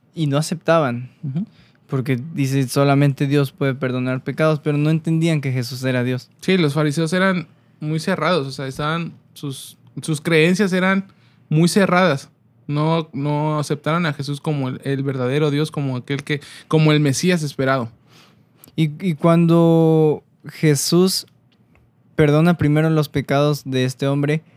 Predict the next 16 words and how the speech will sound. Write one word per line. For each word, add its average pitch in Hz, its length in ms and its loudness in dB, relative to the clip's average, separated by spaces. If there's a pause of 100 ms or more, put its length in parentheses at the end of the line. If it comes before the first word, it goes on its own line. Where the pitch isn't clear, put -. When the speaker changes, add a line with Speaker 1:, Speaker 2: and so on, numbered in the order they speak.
(500)
Speaker 1:
yo 151 140 -2
creo 170 160 -4
que 170 80 -2
muchas 151 380 -2
vidas 147 420 -2 (100)
se - 180 -8
impactaron. 120 640 -4 (240)
Porque 135 220 -4
Speaker 2:
Sí. 127 40 -10 (160)
Speaker 1:
comienzan 196 580 2
a 196 120 0
conocer 143 480 -2
a, 147 200 -4
a - 140 -8
el, 131 440 -2 (520)
el 135 300 -4